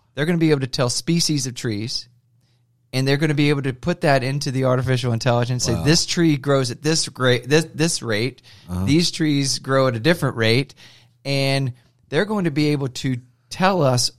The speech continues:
Speaker 1: the appropriate cut cycle outside of that five and a half years that we've determined.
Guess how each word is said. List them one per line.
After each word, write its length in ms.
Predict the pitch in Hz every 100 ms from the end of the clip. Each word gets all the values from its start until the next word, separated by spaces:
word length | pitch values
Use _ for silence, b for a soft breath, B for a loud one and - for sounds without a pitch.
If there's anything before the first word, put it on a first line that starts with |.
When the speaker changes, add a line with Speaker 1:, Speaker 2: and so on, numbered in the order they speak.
| _
Speaker 1:
the 260 | 117 131 131
appropriate 800 | 127 - 160 170 160 151 135 -
cut 280 | - 160 -
cycle 640 | - 127 120 113 113 104 _ _ _ _ -
outside 580 | 139 147 - 160 143 127
of 100 | 117
that 200 | 113 -
five 400 | - 120 123 117
and 80 | 113
a 60 | 107
half 360 | 113 104 -
years 440 | 110 113 110 104 -
that 140 | -
we've 240 | 107 104
determined. 520 | - - 127 127 120